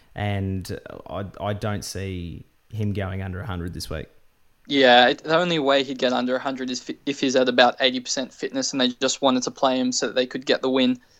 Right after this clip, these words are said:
Speaker 1: Yeah.
Speaker 2: Um, if he's s-, anywhere near, you know, above <laughs> ninety percent full fitness, he's gonna score a ton.
Speaker 1: Even though, um, it's gonna be a close game, I still see North getting up, only probably on my behalf because Hawkins is out.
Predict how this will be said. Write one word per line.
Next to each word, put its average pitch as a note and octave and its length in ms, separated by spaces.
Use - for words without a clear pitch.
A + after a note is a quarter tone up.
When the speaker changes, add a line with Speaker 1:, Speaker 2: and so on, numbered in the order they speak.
Speaker 1:
Yeah. A#2+ 280
Speaker 2:
Um, A#2+ 240
if C3+ 180
he's B2+ 420
s-, - 180
anywhere C#3+ 380
near, B2 260
you C3 120
know, B2 280
above E3+ 340
<laughs> - 0
ninety D#3 340
percent C3 400
full B2+ 160
fitness, B2+ 340
he's C3 120
gonna B2 180
score B2+ 220
a B2 60
ton. C3+ 260
Speaker 1:
Even D#3+ 280
though, B2 520
um, F#2 540
it's A#2+ 160
gonna A#2 220
be A2 80
a G#2+ 60
close G#2+ 240
game, G#2 240
I G2+ 60
still B2 220
see A2 200
North G2 320
getting F2+ 200
up, D#2+ 240
only A2 360
probably G#2 480
on G2 100
my F#2 180
behalf F#2+ 360
because F#2+ 420
Hawkins F2 460
is C#2+ 100
out. - 220